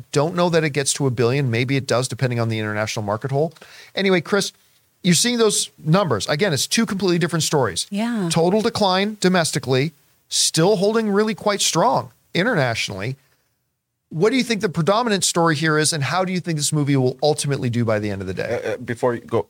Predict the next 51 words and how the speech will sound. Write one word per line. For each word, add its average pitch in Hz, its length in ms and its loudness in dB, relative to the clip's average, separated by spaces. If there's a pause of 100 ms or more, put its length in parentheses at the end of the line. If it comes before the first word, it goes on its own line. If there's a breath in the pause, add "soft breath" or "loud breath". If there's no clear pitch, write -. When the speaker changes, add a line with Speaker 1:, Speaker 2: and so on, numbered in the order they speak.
Speaker 3:
it's 90 140 -4
seven 131 180 2
hundred 127 240 0
twenty-six 107 420 0
million. 73 240 -2
Speaker 1:
So 196 140 4
Speaker 2:
Ooh. 175 60 4
Speaker 1:
seven 214 320 2
twenty-six. 185 480 0
Speaker 2:
Okay. - 100 2
Speaker 1:
Yeah, - 100 -6
I 269 40 -2
think 339 240 -4
it 262 80 -6
can 180 100 0
beat 135 220 -2
that. 170 320 0
I 226 60 -2
think 233 200 -6
Fast 143 240 -2
X - 160 -4
can 453 60 2
beat 494 40 2
Speaker 2:
Probably, 190 340 0
Speaker 1:
that. - 200 -8
Speaker 2:
probably. 208 400 0 (240 loud breath)
I 311 100 2
do 370 200 2
think 403 220 0
the 277 80 0
story 285 280 2
here 269 220 2
is 247 100 2
just - 280 0
that, 220 340 0
that 185 320 0
difference 220 560 0
between 220 460 0
the 220 100 4
two. 220 500 2 (400 soft breath)
I 220 120 -2
think 277 200 0
it's 240 100 -2
interesting 269 520 2
that 196 300 0
the 208 100 2
U 208 180 2
S 208 140 2
box 190 280 -2
office 202 320 0
went, 202 300 0